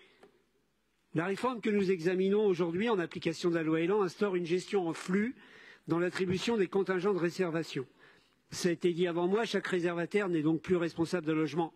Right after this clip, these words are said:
A connu, mais d'un pourcentage de logements suite à un savant calcul algorithmique,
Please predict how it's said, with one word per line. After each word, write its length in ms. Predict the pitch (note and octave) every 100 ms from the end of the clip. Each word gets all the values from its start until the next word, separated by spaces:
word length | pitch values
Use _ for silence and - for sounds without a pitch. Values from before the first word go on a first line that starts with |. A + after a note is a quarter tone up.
| -
A 240 | G3 F#3+ _ _ _
connu, 420 | F#3 F#3 F3+ A#3 - - - -
mais 60 |
d'un 160 | D#3+ D#3+
pourcentage 640 | - - - G3 G3+ F3+
de 80 | F3
logements 520 | D#3+ D#3 D#3 F3+ A3 - - -
suite 380 | - - G3+ F#3
à 60 | E3+
un 160 | D#3+
savant 400 | D3+ F#3 E3+ F3+
calcul 420 | F#3 E3+ - F#3+
algorithmique, 800 | F3 D3+ E3 D#3+ - F3+ G#3 -